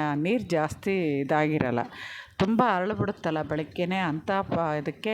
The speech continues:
ಇದಾಗೋಗುತ್ತೆ. ನಾನು ಇದು ವಿಡಿಯೋ ಮಾಡಿ ತುಂಬ ದಿನನೇ ಆಯಿತು. ಅವಾಗ ಇನ್ನೂ ನಾನು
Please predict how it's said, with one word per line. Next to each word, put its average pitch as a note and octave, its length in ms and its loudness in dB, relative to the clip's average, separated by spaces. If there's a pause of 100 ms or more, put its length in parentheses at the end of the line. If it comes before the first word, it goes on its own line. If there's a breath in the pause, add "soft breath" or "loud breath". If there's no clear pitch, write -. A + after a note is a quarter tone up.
ಇದಾಗೋಗುತ್ತೆ. C#3+ 680 -2 (140)
ನಾನು D#3+ 220 0 (280)
ಇದು C#3 200 -2
ವಿಡಿಯೋ D3+ 260 0
ಮಾಡಿ F#3+ 280 -2
ತುಂಬ C#3+ 160 -4 (120)
ದಿನನೇ E3+ 400 0
ಆಯಿತು. D#3 300 -2
ಅವಾಗ C#3 260 -2
ಇನ್ನೂ D#3 280 -2
ನಾನು C#3+ 260 0